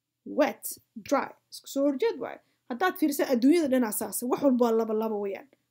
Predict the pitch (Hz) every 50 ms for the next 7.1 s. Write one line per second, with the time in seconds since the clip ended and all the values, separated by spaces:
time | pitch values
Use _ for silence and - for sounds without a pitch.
0 | _ - 330 - - 349 311 294 277 240 277 254 214 240 254 311 285 240 - 233
1 | 226 - - - 202 208 226 214 214 226 214 208 196 180 - - _ _ _ _
2 | _ - - - 254 285 262 226 254 233 202 202 190 170 160 160 - - _ _
3 | _ _ _ _ - 226 233 247 254 285 285 320 254 233 220 208 202 196 208 196
4 | 190 - - _ _ _ _ _ _ 214 226 220 254 320 320 277 285 247 - 202
5 | 196 202 208 - - _ _ _ _ _ _ _ - 220 220 214 220 220 220 247
6 | - - _ - - - 226 220 220 - 247 262 349 370 349 254 214 220 202 208
7 | -